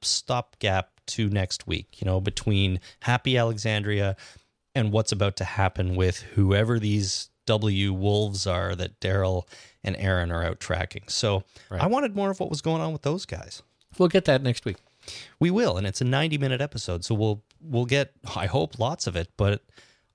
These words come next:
Speaker 1: I think they could have done a little less Rick and Sasha, a little more Daryl and Aaron, and it would have balanced out better,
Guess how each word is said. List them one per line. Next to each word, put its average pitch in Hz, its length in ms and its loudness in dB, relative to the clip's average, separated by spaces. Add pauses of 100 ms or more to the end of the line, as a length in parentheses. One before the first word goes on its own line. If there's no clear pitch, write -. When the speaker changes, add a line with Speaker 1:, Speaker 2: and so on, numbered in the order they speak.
Speaker 1:
I 143 60 2
think 175 240 0
they - 120 -2
could 143 140 -2
have 117 140 -4
done 117 380 2 (240)
a 110 60 2
little 127 300 2
less - 540 -2 (360)
Rick 120 420 -2 (320)
and 113 120 0
Sasha, 127 540 0 (260)
a - 120 0
little 117 260 4
more 120 260 0
Daryl 110 600 -2
and 104 180 -8
Aaron, 147 460 -2
and 110 100 -2
it 92 80 -4
would 110 120 2
have 101 120 -4
balanced 110 400 0
out 113 180 0
better, 120 300 0